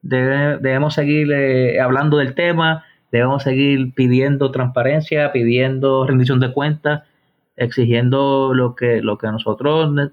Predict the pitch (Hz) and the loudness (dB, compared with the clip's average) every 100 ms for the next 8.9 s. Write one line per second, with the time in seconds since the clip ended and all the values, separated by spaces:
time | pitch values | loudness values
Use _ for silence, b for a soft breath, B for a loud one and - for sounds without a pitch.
0 | - 123 127 120 113 156 285 240 160 131 | -4 -2 0 0 0 -2 -4 -2 -2 -2
1 | 120 113 110 110 104 104 117 _ _ _ | -4 -4 -2 -2 -4 -6 -14 _ _ _
2 | _ _ _ - 107 113 117 117 110 113 | _ _ _ -10 -6 -4 -4 -2 -2 -2
3 | 127 131 127 190 196 160 120 110 117 - | -2 -2 -2 -2 -2 -2 0 -2 -4 -12
4 | _ _ - 123 110 110 120 127 123 123 | _ _ -16 -4 0 0 0 0 2 0
5 | 120 b b _ _ - 120 113 123 120 | -2 b b _ _ -2 0 0 -2 -2
6 | 135 131 127 170 165 131 123 127 123 117 | -4 -4 -4 -2 0 0 2 2 2 2
7 | 123 131 135 139 143 127 117 113 113 127 | 2 2 0 0 0 0 0 0 -2 -2
8 | 123 123 117 135 165 151 143 135 131 | -2 0 0 2 0 -2 0 -2 -2